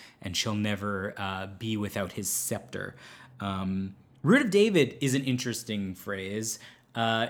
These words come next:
it means very obviously that Jesus, this is Jesus, spoilers, uh, is descended from the line of David, and you would, can see that belabored in both the Gospel of Matthew and the Gospel of Luke. Um,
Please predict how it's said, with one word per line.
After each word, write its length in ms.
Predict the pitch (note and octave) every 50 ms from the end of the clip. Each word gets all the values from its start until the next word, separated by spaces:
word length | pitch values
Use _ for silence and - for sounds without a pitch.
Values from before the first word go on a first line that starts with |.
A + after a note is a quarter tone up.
| - -
it 200 | D3+ D3+ - E3+
means 260 | F3+ G3 F#3 F3 C#3
very 260 | B2+ C#3+ C3+ C3 C3+ -
obviously 800 | C3+ C3+ C3 A#2 A2 B2 B2 A#2 - - - A2+ G#2+ G#2 G#2 G#2
that 520 | F#2+ G#2 G#2 G2+ G#2 G2+ - - - A2+
Jesus, 560 | G2+ G#2 A#2+ C3+ D3 C3 A#2 A#2+ C#3+ - -
this 220 | - A2+ G2 - -
is 260 | F2 D#2+ D#2+ - - - - -
Jesus, 420 | - F#2 F2 E2+ E2 F2+ F#2+ G#2
spoilers, 580 | - - - - - F2+ F2 F2 F2+ F#2 - - - - - - - - -
uh, 100 | G#2+ A2+ - -
is 140 | D#3 C3+
descended 520 | A#2+ C#3+ C#3+ - - C#3 C#3 E3+ F#3 E3+ -
from 180 | - C3 B2
the 60 | A2+ A2
line 260 | G#2+ G#2 G2+ G2+ G#2
of 80 | G2 F2+
David, 360 | - F#2 F#2 G2 A#2+ C#3+ C#3+
and 120 | A#2+ A2+
you 100 | A#2 A#2+
would, 220 | A2+ A#2+ A2+ A2+ -
can 340 | - A#2+ A2+ A2 A2+ A#2+ A#2+
see 280 | - - - - C#3+
that 260 | B2+ A#2+ A#2+ B2 B2
belabored 640 | A#2 A#2+ A2+ A2+ A2+ A#2 A#2 G#2+ A2+ A2 G#2+ G2+ G2+
in 220 | - - A2+ A2 G#2
both 260 | G#2 G#2+ G#2 G2+ -
the 100 | - G2+
Gospel 480 | F#2 G#2+ G#2 G#2 G2+ - - - G#2
of 80 | G2 F2+
Matthew 440 | G#2 G#2 G2+ G2+ - - G#2+ G#2 - -
and 220 | E3 G3+ A3+ A3
the 140 | F#3 B2 B2
Gospel 580 | G#2+ A2 G#2+ G#2 G2+ - - - G#2 G2+ G2 -
of 300 | A2 G#2 G2 F2+ F#2 F#2+
Luke. 500 | G2 G2 F#2+ G2 G2+ A2+ C3+ C3+ - - - - - - - - - - A#2+
Um, 440 | A#2+ A#2+ A#2 A#2 A#2+ A#2+ A#2 A#2